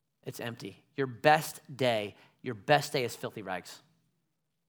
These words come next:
That's why Christ died. Put your faith in him. Church doesn't save. C B C doesn't save. Reading your Bible doesn't save. Getting baptized doesn't save. Christ saves those who realize that they can't save themselves.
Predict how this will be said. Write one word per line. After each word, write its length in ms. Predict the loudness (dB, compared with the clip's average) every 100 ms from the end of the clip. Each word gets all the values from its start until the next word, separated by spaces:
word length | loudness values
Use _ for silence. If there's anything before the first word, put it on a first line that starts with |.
| _ _
That's 120 | -16
why 80 | -14
Christ 320 | -12 -10 -10 -12
died. 180 | -14 -16 _ _ _ _ _ _ _ _ _ _
Put 180 | -10 -6
your 100 | -6
faith 280 | -4 -4 -6
in 80 |
him. 320 | -10 -12 -12 -14 _ -20 _
Church 280 | -4 -2 -2
doesn't 240 | -4 -4
save. 280 | 0 0 0
C 140 | -2
B 100 | -10
C 180 | -6 -2
doesn't 220 | -2 -2
save. 300 | -2 2 2 0 -12 -8
Reading 200 | -2 -2
your 80 | -2
Bible 280 | 2 2 2
doesn't 240 | -2 -4
save. 340 | -2 0 2 -2 -10 -20 _ _ _ _ _ _ _ _ -14 -6
Getting 180 | -4
baptized 400 | 0 -2 -2 -6
doesn't 160 | -8 -10
save. 240 | -10 -10
Christ 420 | -10 -4 -4 -4 -10
saves 800 | -8 -6 -6 -10 -10 -12 -12 -18 _ _
those 200 | -6 -6
who 100 | -8
realize 320 | -4 -4 -4
that 80 | -8
they 100 | -10
can't 240 | -10 -14
save 180 | -14 -16
themselves. 520 | -18 -18 -20 -20 -20